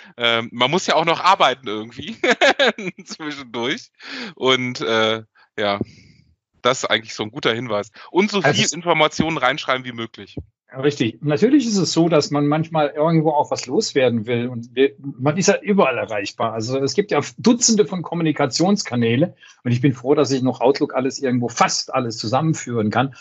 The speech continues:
Speaker 2: auch wenn es manchmal so verspätet kommt, dass ich nicht verstehe, warum diese Message jetzt von Teams irgendwo letztendlich jetzt aufgeschlagen ist. Aber das Interessante ist, dass man manchmal Kollegen auch dann sagen, „Hey, äh, ich brauche jetzt was.“ Und ich bin dann derjenige, der sagt, „Jetzt nicht, ich brauche zehn Minuten,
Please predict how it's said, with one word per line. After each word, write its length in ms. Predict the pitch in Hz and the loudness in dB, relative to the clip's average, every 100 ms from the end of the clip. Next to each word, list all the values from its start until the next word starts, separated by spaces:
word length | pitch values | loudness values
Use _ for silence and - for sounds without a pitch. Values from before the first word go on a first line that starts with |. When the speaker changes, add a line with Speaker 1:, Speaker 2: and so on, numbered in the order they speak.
| - | 0
Speaker 2:
auch 200 | 151 151 | 2 4
wenn 120 | 151 | 2
es 100 | 143 | 0
manchmal 340 | 143 139 127 120 | 0 -2 -2 -4
so 320 | - - 208 | -2 2 4
verspätet 640 | 202 147 - 131 117 113 | 2 -4 -4 -4 -4 -6
kommt, 260 | - 131 113 | -6 -6 -6
dass 140 | 101 | -4
ich 80 | 117 | -2
nicht 160 | 127 123 | -2 -4
verstehe, 460 | 101 - 113 120 - - - | -8 -2 0 -2 -6 -20 -2
warum 240 | 113 113 | 0 2
diese 240 | 107 117 107 | 2 2 4
Message 380 | 107 104 113 117 | 4 2 0 -2
jetzt 160 | - | -2
von 120 | 107 | -6
Teams 360 | 104 123 123 120 | -4 0 0 2
irgendwo 420 | 110 110 107 104 | 2 4 2 2
letztendlich 480 | 104 107 107 101 98 | 2 0 0 -4 -2
jetzt 220 | 110 - | -2 2
aufgeschlagen 640 | 113 - 110 - 98 95 - | 2 2 -2 -4 -4 -4 -10
ist. 200 | - - | -16 -2
Aber 460 | 135 202 147 202 - _ _ - | 2 4 4 -2 -4 _ _ -12
das 100 | 131 | -6
Interessante 540 | 143 143 123 147 208 | -4 -4 -2 -2 0
ist, 340 | 202 185 - - _ _ | -2 -4 -8 -12 _ _
dass 180 | 120 127 | -6 -4
man 120 | 120 | -2
manchmal 360 | 123 165 165 165 | 0 0 -2 -2
Kollegen 480 | 143 123 131 170 | -2 2 2 2
auch 140 | 147 139 | 0 -2
dann 180 | 139 123 | -2 2
sagen, 360 | 123 127 127 | 4 2 2
„Hey, 360 | 127 233 139 98 156 | 2 2 2 -2 -2
äh, 420 | 147 147 151 139 | 2 2 0 -4
ich 120 | - | -4
brauche 240 | 143 139 - | 0 2 2
jetzt 260 | 160 - | 0 0
was.“ 160 | 101 - | -8 -8
Und 100 | - | -10
ich 100 | 160 | -2
bin 140 | 208 | 0
dann 140 | 196 185 | 0 0
derjenige, 340 | 175 175 180 | -2 -6 -6
der 100 | 151 | -4
sagt, 220 | 156 156 | -2 -2
„Jetzt 320 | 135 160 160 175 | 2 0 0 -2
nicht, 240 | 170 165 | -2 -2
ich 160 | 135 - | -10 -8
brauche 240 | 117 - | -8 -6
zehn 380 | - 160 175 196 | -2 2 2 2
Minuten, 580 | 165 135 156 170 214 | 2 2 2 2 -2